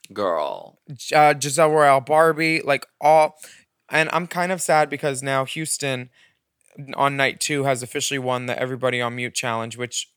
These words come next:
Speaker 2: usurped Atlanta when Courtney Act and I were there.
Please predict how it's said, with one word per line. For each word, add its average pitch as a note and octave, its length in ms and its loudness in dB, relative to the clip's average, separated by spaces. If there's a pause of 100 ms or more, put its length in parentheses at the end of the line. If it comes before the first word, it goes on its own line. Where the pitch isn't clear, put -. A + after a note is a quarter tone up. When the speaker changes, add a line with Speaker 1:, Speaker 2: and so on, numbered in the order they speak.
(400)
Speaker 2:
usurped C#3+ 760 -2 (100)
Atlanta C3 680 0 (340)
when B2+ 460 -4 (120)
Courtney C3+ 340 -6
Act B2 260 -2
and C#3+ 120 -6
I C#3 120 2
were C#3 160 -2
there. B2+ 400 0